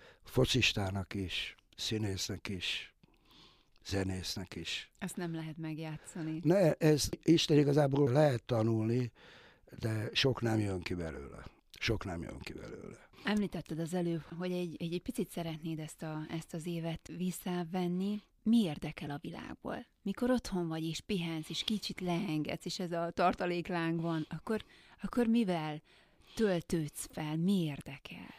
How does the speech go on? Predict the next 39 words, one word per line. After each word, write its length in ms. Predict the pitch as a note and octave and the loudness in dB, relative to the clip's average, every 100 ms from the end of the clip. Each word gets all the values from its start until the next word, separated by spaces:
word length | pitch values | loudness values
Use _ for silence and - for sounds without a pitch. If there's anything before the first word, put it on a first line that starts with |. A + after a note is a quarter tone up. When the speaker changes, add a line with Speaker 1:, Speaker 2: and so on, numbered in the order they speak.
| - | -10
Speaker 1:
Hát 280 | A2+ A#2 - | -6 -6 -8
kellene 420 | - G2+ G2+ G2 | -8 -4 -4 -2
menni, 320 | G2 G#2 G2+ F#2+ F#2+ | -2 0 -2 -4 -8
megcsináltatni 840 | - G#2+ - G2+ F#2+ F2+ F#2+ - E2+ | -8 -6 -4 -4 -6 -8 -12 -12 -12
a 60 | E2 | -8
szemüvegemet 840 | - A2 A#2+ A2+ A2 G#2+ G#2+ - - | -4 0 0 0 0 4 4 6 6
is, 140 | - D#4+ - | 6 4 0
Speaker 2:
<laughs> 160 | - - | -10 -10
Speaker 1:
meg 300 | - G#2+ F#2+ | -4 -2 -2
a 260 | F#2+ - - A#2+ | 0 -2 0 -2
szememet 600 | - C3 B2 A2+ G#2+ B2 | 2 4 4 2 0 -2
is 160 | G#2+ | -2
meg 160 | A#2 G#2+ | -2 -2
kellene 260 | - G2+ G2+ | -4 -2 0
csinálni. 380 | - A2+ G2+ | 0 0 0
A 60 | G2+ | 2
bal 280 | G2+ C3 A#2+ | 6 8 8
fülemmel 580 | - C3 B2+ A2+ A#2 A2 | 8 8 8 6 6 4
is 200 | G#2 - - | 2 -2 0
gondok 380 | A#2+ B2 A2 - | 2 2 0 4
vannak. 440 | A#2 A#2 A2 - | 4 4 0 -4
Hát, 460 | - - E3 - - | -8 -6 -6 -8 0
hát 160 | D#3 E3 | 6 10
régen 360 | G#3 G3 F3+ | 12 12 10
Speaker 2:
Nézel? 160 | E3 E3+ | 10 10
Speaker 1:
nagyon 140 | E3 | 10
sok 260 | C#3 F3 D3 | 10 8 8
minden 340 | E3 D3+ C#3 | 8 8 8
érdekelte. 720 | C#3 C#3 C3 A#2+ C3 B2+ A2+ C#3 | 8 8 6 4 4 4 4 2
Az 220 | F#3+ A#2 | 2 6
igazság, 400 | D3+ C3+ - C3+ | 6 8 4 2
hogy 200 | D3 B2+ - - | 0 2 2 0
<laughs> 140 | - - | 0 4
mesélem 540 | B2 - - C#3 C#3+ | 6 6 6 6 6
magamnak, 460 | C#3+ D3 C#3 C3 - | 6 4 6 4 2
hogy 120 | B2 - - - | -2 -4 -14 4
most 260 | D3+ - | 8 8
pihenni 480 | - E3 C#3 B2 B2+ | 8 6 4 2 0
fogok. 420 | - C#3+ A2+ F#2+ | 0 2 2 0